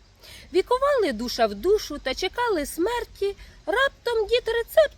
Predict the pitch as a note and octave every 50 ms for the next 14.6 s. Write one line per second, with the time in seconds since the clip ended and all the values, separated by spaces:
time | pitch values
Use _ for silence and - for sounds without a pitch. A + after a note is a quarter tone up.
0 | - - - A#3 F#3+ F3+ G3 F#3 E3 - - G#3 F#3 F3+ - F3+ A3+ G#3 A3 A3
1 | - - A#3 G#3+ F#3+ F3 F3+ D#3 F#3 G#3+ F3 E3+ F#3+ F3 E3+ - - - E3+ D#3+
2 | - - _ - - - - - - F3+ F#3 F#3+ G#3 B3 D4+ A4+ B4+ - - E4+
3 | D4 C4+ C4 A#3+ A#3 - - A3 A3+ - - - G#3+ F3+ E3 E3+ E3 D#3+ - -
4 | - - - - A3+ B3 D4 D#4+ D#4 B3 G3 - - - - - - G#3+ G#3+ -
5 | - B3 C4 F#4 G4 F4 C4 A3+ - - - G3 F#3+ F#3 F#3 C#4+ G4+ A#4+ B4 A#4
6 | F#4 G#3+ F3+ D#3 D#3 - - - - - - A#3 A#3+ A#3 A3+ G#3+ G#3 - - C#4+
7 | E4 G4+ F#4 D#4+ E4+ E4 - - - - - - F#3+ G3+ C4+ F4+ A#4+ - _ -
8 | F#4+ F#4+ E4+ C4 G#3+ G3+ F#3 G3 G3+ F#3 - - - - - F#3 F#3+ - - -
9 | - - F3 F#3+ G3 - - - A3 B3 B3+ A#3 A3+ A3 F#3+ G3 G3+ G3 F#3 F3+
10 | F3 E3+ E3 E3 F3 F3+ F#3+ _ _ _ - - - - - - - D#4+ F#4+ F#4+
11 | G#4 G4+ - - A4+ G#4+ - - - G#4 F#4+ F4 G#4 G4 - G4 G#4 G#4 G#4 A4+
12 | A4 G4+ E4 A#3 G3 F3+ F3 E3 E3 D#3 _ _ _ A3 A3 F#3 A#3 B3+ B3+ C4
13 | C4 C4+ C#4 C4+ C#4+ C4 C4 B3+ C#4 G4+ A4+ G#4+ F#4 - - _ - D#3+ D3+ D3+
14 | - - - - - - - E3 G3 C#4+ F4+ A4